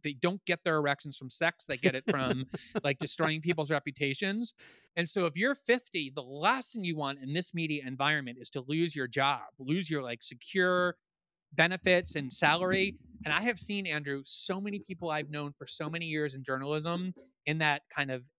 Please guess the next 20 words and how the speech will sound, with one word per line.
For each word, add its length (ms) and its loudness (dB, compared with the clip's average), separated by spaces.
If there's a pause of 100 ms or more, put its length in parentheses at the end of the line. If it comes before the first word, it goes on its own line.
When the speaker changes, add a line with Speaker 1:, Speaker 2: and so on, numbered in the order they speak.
(120)
Speaker 1:
in 80 -2
our 300 4
kind 240 -2
of 80 -8
general 340 2
age 180 0
range, 480 0 (680)
after 400 4
the 100 0
George 320 0
Floyd 540 4 (200)
killing 280 0
especially, 440 -2
but 140 -2
even 180 0
before 320 0
that, 280 6 (220)
starting 460 2
to 160 -8 (120)
talk 400 0